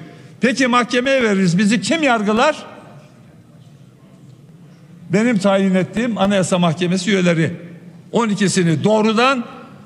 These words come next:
üçünü de dolaylı oraya getireceğim. Şimdi ayrıntılara girmek istemiyorum. Bunları hep biliyoruz. Şimdi değerli arkadaşlarım bakın. <clears throat>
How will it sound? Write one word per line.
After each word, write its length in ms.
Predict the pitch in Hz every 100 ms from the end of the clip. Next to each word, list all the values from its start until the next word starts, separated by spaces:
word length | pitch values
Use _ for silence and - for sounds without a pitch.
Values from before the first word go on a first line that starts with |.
| - - -
üçünü 440 | 226 208 214 190
de 200 | 180 143
dolaylı 680 | 202 214 208 202 226 269 233 -
oraya 320 | 208 202 185
getireceğim. 560 | 170 156 139 123 120 - - - -
Şimdi 420 | - 262 247 180 139 -
ayrıntılara 540 | 233 285 247 240 233 202
girmek 280 | 185 170
istemiyorum. 460 | - 196 156 127 131
Bunları 280 | 180 180 170
hep 180 | 160 151
biliyoruz. 460 | 170 220 127 - - - - - - -
Şimdi 380 | - - 220 185
değerli 240 | 190 220
arkadaşlarım 640 | 220 175 139 147 123 127
bakın. 260 | 185 180 117 - -
<clears throat> 200 | 196